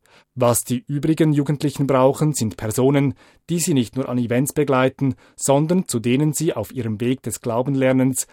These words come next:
eine tragfähige Beziehung aufbauen können. Dazu braucht es genügend Seelsorgerinnen und Seelsorger, was mich zum letzten Punkt führt, zu den aktuellen Forderungen nach Reformen in der katholischen Kirche. Vor dem Besuch des Papstes hieß es von Seiten der Bischöfe,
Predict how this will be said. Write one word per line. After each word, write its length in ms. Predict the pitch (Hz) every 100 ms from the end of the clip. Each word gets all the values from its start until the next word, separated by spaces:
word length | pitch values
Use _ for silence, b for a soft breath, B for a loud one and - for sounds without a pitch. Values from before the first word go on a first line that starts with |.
| b
eine 260 | 123 135 135
tragfähige 640 | 110 104 - 117 113 120
Beziehung 480 | 113 107 - 131 135
aufbauen 540 | 131 123 - 117 120
können. 420 | - 131 131 120 - _ _ b b b b _
Dazu 420 | - 120 127 - 165
braucht 320 | 117 104 -
es 140 | 107
genügend 440 | 123 113 123 139 -
Seelsorgerinnen 760 | 117 127 139 131 143 139 147
und 160 | 110 -
Seelsorger, 680 | 117 123 120 127 123 120 92 b b
was 180 | 104
mich 140 | 120 -
zum 160 | 117
letzten 340 | 117 120 - 131
Punkt 300 | 123 123 -
führt, 440 | 139 123 - - _ _ _
zu 140 | - 127
den 180 | 117
aktuellen 460 | 123 113 - 117 131
Forderungen 580 | 123 123 139 147 156 156
nach 220 | 113 -
Reformen 500 | 107 - 123 135 120
in 140 | 127
der 100 | 117
katholischen 540 | 107 123 123 123 113 123
Kirche. 480 | - 127 - 120 92 _ _ b b b b b
Vor 300 | - 131 135
dem 160 | 147 147
Besuch 340 | 143 147 143
des 160 | 147 -
Papstes 600 | 123 131 - 151 139 -
hieß 220 | 117 107
es 100 | 107
von 160 | - 117
Seiten 380 | 117 113 117 120
der 80 |
Bischöfe, 580 | 113 127 131 123 - 131